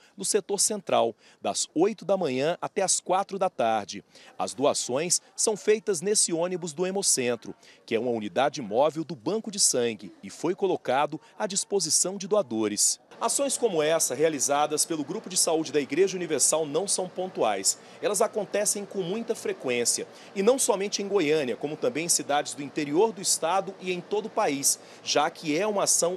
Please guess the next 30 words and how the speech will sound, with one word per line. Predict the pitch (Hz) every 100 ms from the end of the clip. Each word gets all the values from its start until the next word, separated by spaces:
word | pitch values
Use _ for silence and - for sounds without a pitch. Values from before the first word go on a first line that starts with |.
| -
nacional. | 139 151 185 - 190 120 107 104 - - -
A | 117
expectativa | - 165 160 139 - 143 190 175 185 - 135
é |
que | 135
se | -
colete | 220 208 165 196 196 202
milhares | 170 175 226 180 180 202 208
de | 180
bolsas | 147 185 190 190
de | 190
sangue. | - 127 123 110 - - - -
Só | - 165
pra | 160
se | 131 -
ter | 143
uma | 165
ideia, | 131 - 139 170 170 -
uma | - 247 262
bolsa | 156 190 214
de | 196
sangue | - 160 165 165 - - -
tem | 131
a |
capacidade | 139 143 175 - 127 143 156 151 - -
de | 170
salvar | - 196 143 135 147 -
até | 147 -
quatro | 190 123 101 147
vidas. | 143 160 127 92 78 - -